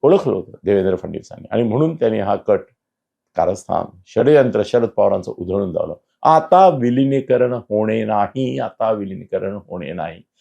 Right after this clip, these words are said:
अजिबात नाही, बिलकुल नाही, बिलकुल नाही. आता अजितदादांची राष्ट्रवादी काँग्रेसच कोर्टातही सिद्ध होईल,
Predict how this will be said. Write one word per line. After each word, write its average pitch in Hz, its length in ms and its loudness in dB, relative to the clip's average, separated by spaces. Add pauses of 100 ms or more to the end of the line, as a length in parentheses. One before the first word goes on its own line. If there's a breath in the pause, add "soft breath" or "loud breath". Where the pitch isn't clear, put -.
(120)
अजिबात 143 480 4
नाही, 120 180 -4
बिलकुल 104 500 -8
नाही, 95 180 -10 (120)
बिलकुल 92 400 -8
नाही. - 120 -20 (2000)
आता 143 520 4 (1200 soft breath)
अजितदादांची 117 1040 4 (960)
राष्ट्रवादी 104 500 0
काँग्रेसच 104 840 0 (1080)
कोर्टातही 135 580 4
सिद्ध 101 300 -4
होईल, 107 340 -2